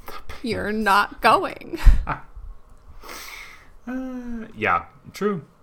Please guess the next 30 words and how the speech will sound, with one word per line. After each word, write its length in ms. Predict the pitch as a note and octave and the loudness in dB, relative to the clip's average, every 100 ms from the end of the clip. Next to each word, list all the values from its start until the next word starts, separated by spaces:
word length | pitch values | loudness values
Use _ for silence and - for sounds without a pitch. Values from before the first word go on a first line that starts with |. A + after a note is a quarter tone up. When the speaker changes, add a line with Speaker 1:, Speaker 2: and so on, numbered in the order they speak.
| _ _ G#2 | _ _ -8
Speaker 1:
Yep. 300 | A2+ C3+ - _ _ _ A#2 | -6 -6 -10 _ _ _ -12
Yep, 160 | G#2+ B2+ | -8 -6
yep, 140 | C3 | -4
yep. 280 | E3+ D3+ - _ _ - _ - - | -4 -6 -10 _ _ -20 _ -20 -18
Speaker 2:
Yeah, 160 | C4 C4+ | -12 -4
Speaker 1:
Rude. 280 | D3+ C3 - | -2 -2 -4
Speaker 2:
so, 320 | - - C#4 D#4 _ _ _ _ | -16 -20 -18 -20 _ _ _ _
very 320 | - A#3+ G#3+ - | -6 -4 -4 -6
rude. 220 | - - - _ _ - _ | -12 -14 -18 _ _ -20 _
But 340 | B3 A#3+ A3 - - _ _ _ _ _ _ _ - | 2 4 2 -2 -18 _ _ _ _ _ _ _ -18
California's 600 | - C4+ E4+ G4+ G#4 A#4+ | -8 -2 -2 0 0 0
a 80 | A4 | 0
really 260 | C4 A#3 A3+ | 2 2 2
interesting 640 | - A#3 - B3 - A#3+ | -2 -6 -6 -6 -4 -4
place 380 | A3+ G#3+ A#3 - | -4 -4 -4 -2
in 80 | B3 | -2
that 180 | B3 - | -2 -4
I 140 | A3+ | -6
feel 220 | A3 B3+ | -4 -2
like 240 | G#3+ A3 - | 0 0 -2
the 80 | A#3+ | -2
different 400 | A3+ A3+ B3 - | -2 -4 -8 -6
areas 400 | G#3+ G#3 A3 - | -4 -4 -4 -4
are 240 | G#3+ A3 | -4 -4
so 960 | - - - - A3+ A3 A3 G#3+ G#3+ | -6 -10 -10 -6 -2 0 0 -2 -4
very 400 | G3+ G3+ F#3+ F#3+ F#3 | -4 -6 -6 -8 -6
different 420 | D#3 C#3+ - - | -8 -8 -12 -12
from 160 | G3+ | -14
each 160 | - - | -14 -12
other. 380 | G3+ - - | -10 -10 -12